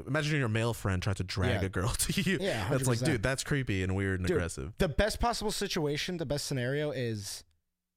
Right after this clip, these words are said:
Speaker 2: girl walks in, or, like, y-, like, your buddy's girlfriend goes, "Hey, meet my friend so-and-so." And then you say hi to her,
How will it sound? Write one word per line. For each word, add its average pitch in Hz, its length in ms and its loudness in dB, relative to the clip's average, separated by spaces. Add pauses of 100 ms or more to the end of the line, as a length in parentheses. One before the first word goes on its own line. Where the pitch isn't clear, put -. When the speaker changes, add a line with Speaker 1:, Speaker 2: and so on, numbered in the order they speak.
Speaker 2:
girl 151 220 0
walks 165 280 -2
in, 131 300 -2 (400)
or, 139 280 0
like, 131 180 -2
y-, 151 280 -10
like, 147 200 0
your 160 80 2
buddy's 170 420 2
girlfriend 147 520 -2
goes, 117 340 -2 (380)
"Hey, 214 180 2
meet 196 160 0
my 202 160 0
friend 185 420 0
so-and-so." 127 720 -2 (840)
And 143 240 0
then 135 220 0
you 135 220 2
say 165 200 -2
hi 131 260 2
to 165 120 0
her, 202 320 -2